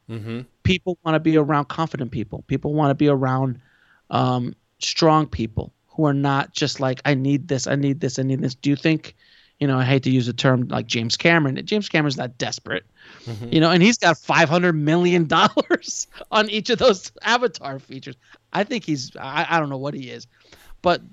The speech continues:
Speaker 2: but when you get to that level, and believe me, I'm not comparing myself to them <laughs> in any way, shape, or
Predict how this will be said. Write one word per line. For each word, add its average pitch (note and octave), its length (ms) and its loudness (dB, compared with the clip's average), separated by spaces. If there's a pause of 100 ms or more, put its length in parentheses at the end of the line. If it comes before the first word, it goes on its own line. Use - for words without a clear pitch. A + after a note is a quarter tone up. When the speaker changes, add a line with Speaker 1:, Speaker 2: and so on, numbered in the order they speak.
(180)
Speaker 2:
but G3+ 120 -4
when G3 140 -4
you G3+ 80 -4
get G#3+ 180 -2
to F#3 80 -12
that F3 220 2
level, B2+ 280 -10
and C#3 140 -8
believe D3+ 260 -2
me, C#3 80 -6
I'm C#3 200 -4
not C#3 140 -2
comparing C3+ 320 -4
myself C3 320 -6
to D3 80 -6
them F3+ 220 -2
<laughs> - 40 -14
in G#3 80 0
any G#3 260 4
way, G#3 120 6
shape, D#3 340 2
or C#3 460 -8